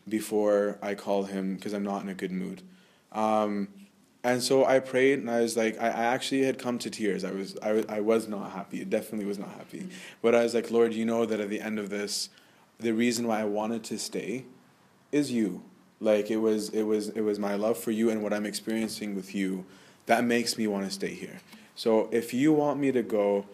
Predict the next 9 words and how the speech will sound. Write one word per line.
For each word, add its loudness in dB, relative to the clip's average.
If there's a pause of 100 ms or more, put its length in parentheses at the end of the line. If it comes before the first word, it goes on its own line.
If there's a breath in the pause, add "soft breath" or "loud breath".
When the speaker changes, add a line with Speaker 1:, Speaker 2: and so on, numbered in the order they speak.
(180 loud breath)
Speaker 1:
I 0
will 0
go." -4 (540 soft breath)
I'm 2
like, 0
"But 2
just 0
promise 0
me 0